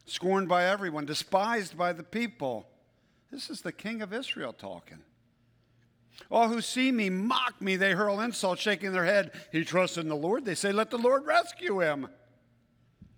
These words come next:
Let him deliver him, since he delights in him.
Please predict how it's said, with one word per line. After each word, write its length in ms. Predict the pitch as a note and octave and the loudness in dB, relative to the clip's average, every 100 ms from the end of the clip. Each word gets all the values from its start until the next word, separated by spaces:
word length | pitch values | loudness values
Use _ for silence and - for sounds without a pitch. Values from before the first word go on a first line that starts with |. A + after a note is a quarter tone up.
| _ _ _ _ _ _ - | _ _ _ _ _ _ 2
Let 180 | G#3 A3+ | 4 6
him 160 | A3+ | 2
deliver 420 | F3+ F3+ E3+ D3+ D3 | 0 0 0 0 -4
him, 100 | C#3 | -4
since 260 | E3 D#3 | -4 -2
he 100 | D#3 | -2
delights 720 | C#3+ C3+ C#3 D3 D#3 G3+ - C#3 | -2 -6 -6 -2 0 0 -2 -12
in 120 | A#2 | -10
him. 340 | G#2+ B2 D#3 | -8 -8 -10